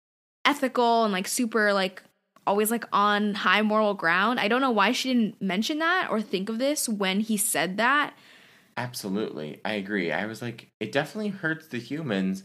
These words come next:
Speaker 2: when you make them do things that they don't wanna do, 'cause either they don't know what happened, and so they have a memory blank, or you fight with them and they think they're going crazy. Also
Speaker 1: And even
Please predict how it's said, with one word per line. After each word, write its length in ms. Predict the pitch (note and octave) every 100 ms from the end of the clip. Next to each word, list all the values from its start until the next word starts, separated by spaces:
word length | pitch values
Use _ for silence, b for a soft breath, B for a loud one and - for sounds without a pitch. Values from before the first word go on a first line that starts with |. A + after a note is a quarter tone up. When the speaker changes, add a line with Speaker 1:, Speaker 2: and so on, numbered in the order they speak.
| _ _ _
Speaker 2:
when 160 | A2 A#2
you 100 | A#2+
make 320 | G#2+ B2+ D3
them 220 | A#2+ G2+
do 160 | F#2+ B2+
things 320 | B2 G#2 G2
that 160 | F#2+ E2
they 100 | E2+
don't 240 | G2+ A#2
wanna 220 | A2 E2+
do, 560 | D#2+ D#2 G2+ F#2+ D#2 E2
'cause 380 | - F#2+ D#2 - _ _ _ _ _ -
either 300 | A2+ A2+ G#2+
they 420 | F#2+ D#2 D#2+ - -
don't 320 | A2+ B2+ D#2+
know 180 | G2+ A#2+
what 180 | F2 D2+
happened, 600 | D#2+ D2+ E2 D#2+ D#2 -
and 120 | -
so 100 | -
they 100 | F2+
have 100 | E2+
a 60 | D2+
memory 440 | D#2+ G#2+ C#3+ G#2+
blank, 340 | E2 E2 E2 -
or 220 | - D3
you 160 | B2 F2+
fight 520 | - - - C3+ F#3+
with 200 | F2 -
them 220 | F#2 F2
and 180 | E2+ E2+
they 80 | E2+
think 200 | - C3+
they're 120 | A#2+
going 280 | F2+ E2+ E2
crazy. 840 | D#2 - - D#3+ B2+ D2 C#2 D#2+ _ _ b b b -
Also 480 | A#2+ G3 G3 A#2 A2+
Speaker 1:
And 180 | D4 -
even 580 | C#4 F4 A#4 A#4 G#4+